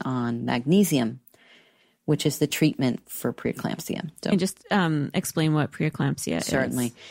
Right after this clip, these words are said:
Speaker 1: It's basically where before, right before you deliver or during the delivery, and sometimes after, you can have elevated blood pressure, um, headaches, and you can actually have,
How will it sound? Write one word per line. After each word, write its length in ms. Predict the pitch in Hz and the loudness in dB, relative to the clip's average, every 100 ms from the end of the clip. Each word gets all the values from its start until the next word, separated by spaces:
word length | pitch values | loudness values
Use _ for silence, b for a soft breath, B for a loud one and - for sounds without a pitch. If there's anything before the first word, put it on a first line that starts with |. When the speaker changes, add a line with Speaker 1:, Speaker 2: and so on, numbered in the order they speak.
| B B B B | B B B B
Speaker 1:
It's 240 | 202 - - - | 0 0 -10 -2
basically 600 | 180 220 - 214 180 165 | 2 2 2 2 4 4
where 520 | 151 156 143 139 135 - B - - _ - | 4 2 4 2 0 -4 B -20 -20 _ -4
before, 340 | 151 160 185 180 | 0 2 4 4
right 160 | 180 175 | 4 2
before 440 | 180 - 165 156 | 0 2 4 4
you 140 | 156 151 | 4 4
deliver 760 | 156 151 143 147 139 139 135 - | 2 2 2 2 2 2 2 0
or 500 | 143 135 131 135 - | 0 0 0 -2 -2
during 220 | 143 139 | 0 2
the 80 | 139 | 2
delivery, 440 | 135 135 131 127 123 | 0 0 0 0 0
and 140 | 123 | 0
sometimes 360 | 156 156 151 - | -2 0 0 0
after, 560 | 135 127 - 131 127 b b | -2 -2 0 0 0 b b
you 120 | b - | b 0
can 80 | 156 | 0
have 140 | 143 | 2
elevated 540 | - 160 147 151 143 143 | 2 4 4 4 4 2
blood 200 | 131 127 | 0 0
pressure, 600 | - 127 - 139 135 123 _ _ _ _ _ _ _ _ _ _ | -2 -2 0 -2 0 -4 _ _ _ _ _ _ _ _ _ _
um, 260 | 135 131 127 | 0 2 0
headaches, 800 | - 143 135 135 127 - - - b b b b - | 0 2 4 4 2 -2 -8 -10 b b b b 0
and 100 | 147 | 2
you 60 | |
can 160 | 143 139 | 4 2
actually 480 | 135 135 - 139 135 | 2 -2 0 2 2
have, 580 | 123 127 120 123 - | 2 0 0 0 -2